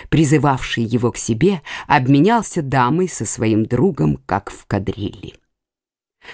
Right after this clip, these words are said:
В эту минуту мэтр Рене появился у двери в глубине комнаты. «Тише!» произнёс он таким тоном, что сразу потушил все пламенные чувства. «Тише!» В толще стены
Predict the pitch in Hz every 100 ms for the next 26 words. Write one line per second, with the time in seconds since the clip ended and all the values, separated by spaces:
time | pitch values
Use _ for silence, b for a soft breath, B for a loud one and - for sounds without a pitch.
0 | B 123 123 147 147 156 160 202 220 -
1 | 123 123 139 135 127 123 131 139 139 135
2 | 135 139 135 - 127 123 120 147 180 -
3 | 139 131 113 110 - 110 98 - - 90
4 | B B B - - 185 - - - -
5 | - _ _ _ _ - 131 123 110 123
6 | 113 113 110 113 117 110 - 185 135 110
7 | - 123 - 120 123 147 - 185 175 214
8 | 190 - 127 127 120 120 120 120 - -
9 | - - 95 B B - - 139 160 -
10 | - - - - _ _ _ _ _ _
11 | _ _ _ _ _ _ _ - - 131
12 | 127 - - 113 - - 110 156